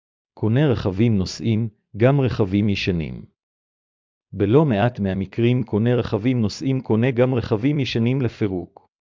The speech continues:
ובתהליך זה, חשוב להבין שיש לכך משמעות.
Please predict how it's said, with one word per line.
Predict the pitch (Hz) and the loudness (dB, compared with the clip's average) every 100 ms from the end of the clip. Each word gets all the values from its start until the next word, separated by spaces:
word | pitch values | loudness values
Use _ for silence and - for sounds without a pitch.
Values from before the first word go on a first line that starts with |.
| _ _ _ _ _ _ _ - | _ _ _ _ _ _ _ -6
ובתהליך | 107 98 95 95 107 104 | -4 0 0 2 0 -2
זה, | 90 90 98 - _ _ | -2 -2 -2 -8 _ _
חשוב | - 107 - 160 | -6 -2 2 2
להבין | 123 101 98 135 | 4 2 2 0
שיש | 127 113 131 - | 0 2 2 0
לכך | 120 120 - | -2 -2 -2
משמעות. | 101 - 101 87 76 - _ | -6 -4 -6 -6 -10 -14 _